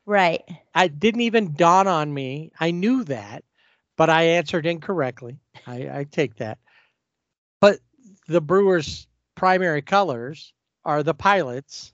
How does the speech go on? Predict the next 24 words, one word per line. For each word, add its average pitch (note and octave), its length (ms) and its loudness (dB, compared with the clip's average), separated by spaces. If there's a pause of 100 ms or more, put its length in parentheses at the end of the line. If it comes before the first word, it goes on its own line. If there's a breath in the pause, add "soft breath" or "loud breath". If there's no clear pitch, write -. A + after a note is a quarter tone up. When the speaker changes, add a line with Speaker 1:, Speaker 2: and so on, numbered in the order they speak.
(120)
Speaker 1:
Yeah, E4 760 2 (180)
Speaker 2:
primary D3 300 -6
Speaker 1:
that's D#3+ 160 -4
Speaker 2:
colors. C4 140 -2
Speaker 1:
right. A#3+ 480 0
Speaker 2:
I D3 80 -4
didn't F3+ 240 -2
Speaker 1:
Yeah. G3+ 220 -2
Speaker 2:
even, D#3+ 300 -6 (160)
I, D#3 120 -4
it D3+ 340 -6
wasn't G3+ 300 2
until F3+ 240 0
after D#3+ 460 -2
that C3+ 120 -6
I C3+ 80 -6
was C3+ 120 -10
sitting D3+ 220 -8
there C3+ 160 -12 (200)
kicking D#3 300 -10
myself B2+ 500 -10
about A2+ 300 -12
it. A#2 120 -14 (640 soft breath)
So, A3+ 360 6